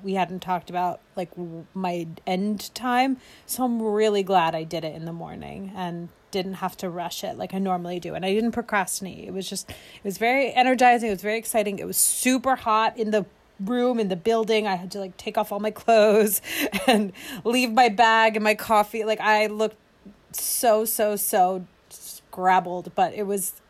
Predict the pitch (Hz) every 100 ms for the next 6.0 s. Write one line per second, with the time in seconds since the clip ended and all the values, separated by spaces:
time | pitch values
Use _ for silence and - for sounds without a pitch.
0 | _ 233 220 220 214 254 254 226 214 190
1 | 185 180 175 - - 180 175 170 165 208
2 | 185 - - - - 208 208 214 226 233
3 | 214 190 202 202 202 180 180 185 175 -
4 | 180 165 175 170 165 170 175 175 165 156
5 | 160 175 196 175 165 156 160 - 160 175